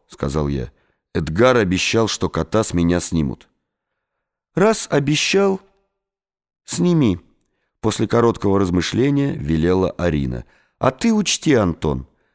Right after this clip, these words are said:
ты нынче сильный, но нас трое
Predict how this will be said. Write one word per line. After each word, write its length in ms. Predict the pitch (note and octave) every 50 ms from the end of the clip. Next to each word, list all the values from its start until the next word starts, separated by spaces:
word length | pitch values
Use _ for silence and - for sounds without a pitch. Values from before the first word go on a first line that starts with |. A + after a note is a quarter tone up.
| _ _ _
ты 140 | - A3+ A#3
нынче 400 | A3 A3+ A3+ A3+ G3+ - - G#3
сильный, 640 | G3+ - - G#3+ A3 G3 C#3 G2 E2 C#2+ B1+ - - _ _ _ _ _ _ -
но 180 | - B2+ D3
нас 360 | E3+ F#3+ F#3+ F#3 - - - _ -
трое 500 | F3 D#3+ C#3 B2 G#2+ F2 D#2 D2 C2+